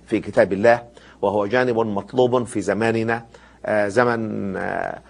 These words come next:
التقدم العلمي والتقني الذي نعيشه، والذي فتن الناس فيه بالعلم ومعطياته فتنة كبيرة،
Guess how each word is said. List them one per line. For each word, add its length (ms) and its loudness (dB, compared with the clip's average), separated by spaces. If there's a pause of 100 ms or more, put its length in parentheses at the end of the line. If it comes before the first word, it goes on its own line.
(160)
التقدم 640 2
العلمي 480 -2
والتقني 540 -4
الذي 240 -2
نعيشه، 460 -2 (1300)
والذي 320 6
فتن 280 4
الناس 320 2
فيه 300 0 (180)
بالعلم 440 2
ومعطياته 840 -2 (200)
فتنة 580 -4 (200)
كبيرة، 440 4